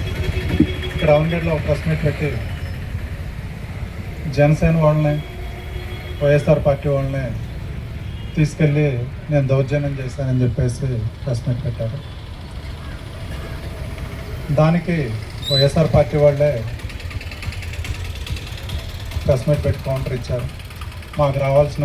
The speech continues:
కర్మ లేదని మాట్లాడారు. మరి అంత దిగజారి మరి ఎందుకు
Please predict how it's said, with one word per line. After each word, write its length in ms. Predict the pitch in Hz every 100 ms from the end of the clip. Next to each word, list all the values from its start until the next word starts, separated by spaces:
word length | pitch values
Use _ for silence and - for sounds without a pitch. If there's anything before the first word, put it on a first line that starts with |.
| 139
కర్మ 220 | 131 135 135 123 113 - - - 135
లేదని 300 | 127 127 139 123
మాట్లాడారు. 500 | 120 135 120 113 113 - - - - - - - -
మరి 200 | 147 147 120 110 - - - - - - 147
అంత 180 | 151 170 160 160 - - - - - - - 139
దిగజారి 400 | 143 143 160 160 156
మరి 120 | 151
ఎందుకు 220 | 135 143